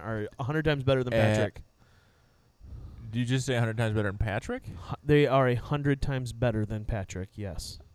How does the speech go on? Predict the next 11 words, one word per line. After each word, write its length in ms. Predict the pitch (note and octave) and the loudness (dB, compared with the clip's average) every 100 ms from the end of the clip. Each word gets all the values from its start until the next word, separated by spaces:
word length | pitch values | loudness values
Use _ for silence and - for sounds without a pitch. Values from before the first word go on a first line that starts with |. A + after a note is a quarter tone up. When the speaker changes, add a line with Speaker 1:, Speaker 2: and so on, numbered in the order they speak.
| _ _ _ _ _ _ - - - _ _ _ | _ _ _ _ _ _ -20 -20 -20 _ _ _
Speaker 2:
Hundred 580 | - - E3+ A#3+ B3+ - | -20 -6 -4 -4 -8 -8
times? 340 | C4 C4+ C4+ | -8 -8 -2
Speaker 1:
One 240 | B2+ C#3 C#3 | 2 2 0
hundred 680 | - - D3+ D3+ B2 G#2 | -10 -8 -6 -2 -2 -2
times. 580 | - G#2+ F#2+ F2 - - - _ _ - _ _ _ | -4 -6 -8 -12 -12 -14 -18 _ _ -20 _ _ _
Speaker 2:
I 60 | - | -8
mean, 140 | C#3 A#3 | -4 -4
I 60 | |
love 320 | G#3+ E3+ G3+ | 0 2 2
Speaker 1:
Do, 60 | G#2 | -2
Speaker 2:
them. 200 | F2+ | -4